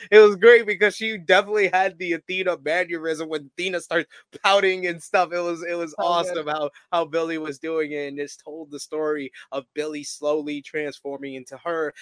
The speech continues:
Speaker 1: And that was a nice follow-up to the post-match of the Athena and Layla Hirsch match, where Athena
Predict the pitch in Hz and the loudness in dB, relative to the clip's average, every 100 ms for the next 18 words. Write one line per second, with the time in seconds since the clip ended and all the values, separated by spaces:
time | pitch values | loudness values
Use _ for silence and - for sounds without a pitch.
0 | - 135 143 143 139 143 139 147 143 139 | -14 -10 -8 -6 -4 -4 -6 -4 -4 -4
1 | 135 - 135 - 139 143 - 139 135 127 | -4 -6 -8 -8 -6 -6 -6 -6 -6 -8
2 | - 135 123 127 120 - 131 135 123 123 | -12 -12 -10 -8 -8 -8 -10 -10 -10 -10
3 | 120 127 117 135 214 190 156 139 135 - | -8 -8 -6 0 0 -2 -6 -4 -4 -8
4 | - - 139 135 131 143 139 131 | -20 -2 0 0 -2 -6 -4 -6